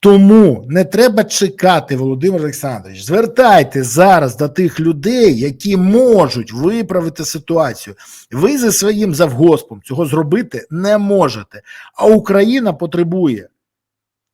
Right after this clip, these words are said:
серйозних, компетентних і досвідчених людей, які можуть врятувати ситуацію. Бо інакше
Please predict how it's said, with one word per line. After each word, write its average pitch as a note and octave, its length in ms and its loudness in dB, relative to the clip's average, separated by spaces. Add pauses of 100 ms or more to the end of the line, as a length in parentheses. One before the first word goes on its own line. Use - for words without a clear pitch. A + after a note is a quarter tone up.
(120)
серйозних, E3 880 0
компетентних E3+ 1000 -6 (400)
і F3 320 -4 (220)
досвідчених F3 920 -6
людей, B2 420 -10 (260)
які E3 440 -6 (120)
можуть F#3 680 -2
врятувати C#3+ 640 -10
ситуацію. G#2+ 680 -18 (380)
Бо D3+ 180 -6
інакше G3+ 480 -10